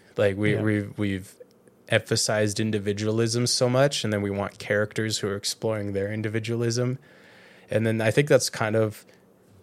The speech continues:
Speaker 1: well, in a way, that's the, like, why Superman is boring argument and why the new Superman movies have gone, like, so edgy and why they have him, like, actually kill people now and stuff.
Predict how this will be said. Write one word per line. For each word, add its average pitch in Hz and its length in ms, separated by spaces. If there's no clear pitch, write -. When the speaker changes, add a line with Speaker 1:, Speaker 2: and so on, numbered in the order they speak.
Speaker 1:
well, 120 160
in 131 160
a 139 80
way, 113 320
that's 113 400
the, 113 240
like, 101 260
why 101 240
Superman 104 600
is 98 120
boring 101 460
argument 117 560
and 107 80
why 101 140
the 101 100
new 98 140
Superman 104 520
movies 101 360
have 101 180
gone, 104 200
like, 101 120
so - 220
edgy 101 460
and 101 120
why 98 120
they 101 100
have 101 180
him, 101 120
like, 101 160
actually - 280
kill 104 240
people 110 340
now 110 160
and 113 100
stuff. 117 300